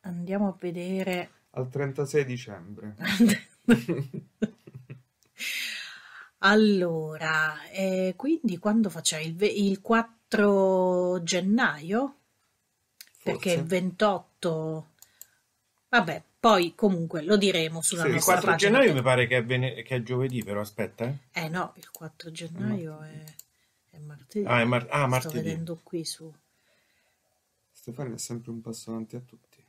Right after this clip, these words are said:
Speaker 3: Ah, è vero, è vero, come non detto.
Speaker 1: E vabbè, quindi forse il quattro gennaio, ma comunque insomma lo, lo diremo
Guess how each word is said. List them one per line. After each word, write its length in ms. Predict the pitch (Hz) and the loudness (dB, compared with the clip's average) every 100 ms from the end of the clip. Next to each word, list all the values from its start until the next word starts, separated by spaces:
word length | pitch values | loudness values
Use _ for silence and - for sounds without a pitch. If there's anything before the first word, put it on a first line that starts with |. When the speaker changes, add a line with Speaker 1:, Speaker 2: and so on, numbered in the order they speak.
| - - - | -20 -14 -6
Speaker 3:
Ah, 160 | 131 120 | -2 -2
è 60 | |
vero, 260 | 117 117 107 | 2 2 2
è 60 | |
vero, 260 | 101 95 98 | 0 -4 -6
come 160 | - 110 | -4 -4
non 140 | 101 | -4
detto. 320 | 92 92 - - - - _ _ _ _ _ _ | -8 -14 -16 -20 -20 -20 _ _ _ _ _ _
Speaker 1:
E 600 | - 196 180 175 170 170 | -2 2 2 2 2 0
vabbè, 380 | 185 269 180 - - | 4 4 4 -2 -10
quindi 340 | - 208 165 160 | 0 2 2 -2
forse 460 | - 277 247 214 220 | 0 2 4 4 2
il 100 | 190 | 2
quattro 340 | 214 202 220 | 0 0 2
gennaio, 600 | 208 262 262 180 185 190 | 4 4 4 4 4 4
ma 140 | 160 170 | 2 -2
comunque 320 | 202 185 175 | -2 0 0
insomma 340 | 165 165 160 | -2 -2 -4
lo, 220 | 160 170 147 | -2 -4 0
lo 140 | 196 | 2
diremo 640 | 202 196 196 180 180 175 | 4 6 6 4 2 -4